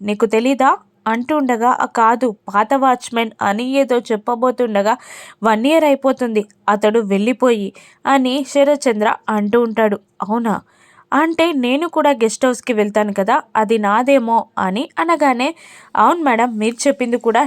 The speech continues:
నిజమే, ఒకసారి ట్రై చేయండి" అని ఆ ఎస్పీ గాజు ఇవ్వగానే, "ఇది ఏం కాదా, ముట్టుకోవచ్చా?" అని అనగానే, "అన్ని ఫార్మాలిటీస్ పూర్తయ్యాయి మేడం, మీరు ట్రై చేయండి" అనగానే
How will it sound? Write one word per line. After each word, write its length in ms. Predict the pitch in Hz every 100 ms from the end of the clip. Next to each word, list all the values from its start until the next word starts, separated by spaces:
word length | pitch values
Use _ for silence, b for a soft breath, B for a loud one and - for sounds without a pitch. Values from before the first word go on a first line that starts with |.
| 240
నిజమే, 380 | 208 240 226 214
ఒకసారి 420 | 220 302 302 320 311
ట్రై 180 | 285 285
చేయండి" 420 | 311 320 285 339 440 _ 214
అని 240 | 202 240 330 B B B B _
ఆ 140 | - 277 277
ఎస్పీ 420 | 233 254 - 294 302 - _ - 214
గాజు 360 | 214 269 320
ఇవ్వగానే, 580 | 302 247 285 269 247 277 262 - _ _ _ _ _
"ఇది 300 | 262 254 269 262 254 226 - _ _ _
ఏం 240 | 247 320 370
కాదా, 380 | 277 247 208 240 359 - _ _ _ _ -
ముట్టుకోవచ్చా?" 840 | 254 277 403 403 302 240 - 247 294 - _
అని 240 | 226 226 277 -
అనగానే, 520 | 311 339 294 254 269 294 _ -
"అన్ని 420 | 208 214 269 302 294 B B _
ఫార్మాలిటీస్ 760 | 247 254 311 311 294 285 320 -
పూర్తయ్యాయి 600 | _ 285 302 330 262 214
మేడం, 280 | 196 196 240 262
మీరు 180 | 233 214
ట్రై 200 | 214 214
చేయండి" 420 | 208 285 262 247 - -
అనగానే 460 | 220 240 233 226